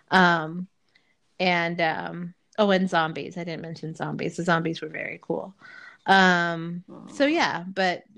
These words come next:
Speaker 1: definitely scary and definitely fun. But, um, but yeah, um, n-, uh, way too many people, way too much waiting.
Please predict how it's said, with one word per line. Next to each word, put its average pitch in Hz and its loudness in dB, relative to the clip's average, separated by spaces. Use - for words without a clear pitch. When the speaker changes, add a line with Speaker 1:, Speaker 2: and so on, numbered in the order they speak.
Speaker 1:
definitely 214 -2
scary 156 -8
and 156 -10
definitely 170 -8
fun. 156 -6
But, 151 -4
um, 160 -2
but 185 -6
yeah, 262 -4
um, 170 -2
n-, 175 -4
uh, 170 0
way 196 4
too - 0
many 226 4
people, - -4
way 165 2
too 170 -6
much 160 -4
waiting. 156 0